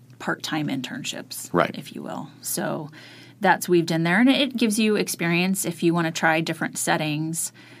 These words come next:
Speaker 1: to, to do that. Um, where, where did you do yours?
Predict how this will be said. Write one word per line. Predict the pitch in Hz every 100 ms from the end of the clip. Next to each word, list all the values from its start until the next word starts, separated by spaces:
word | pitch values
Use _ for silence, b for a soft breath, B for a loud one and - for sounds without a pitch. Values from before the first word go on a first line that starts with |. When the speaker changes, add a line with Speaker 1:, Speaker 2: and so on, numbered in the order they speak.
| B
Speaker 1:
to, | - 170 165 165 156 156 160 151 -
to | - 160
do | 170 170
that. | 165 139 139 -
Um, | 151 147 143 147 156 151 - - - - _ - - - - -
where, | 190 190
where | 185
did | 185 180
you |
do | 175
yours? | 165 160 160 -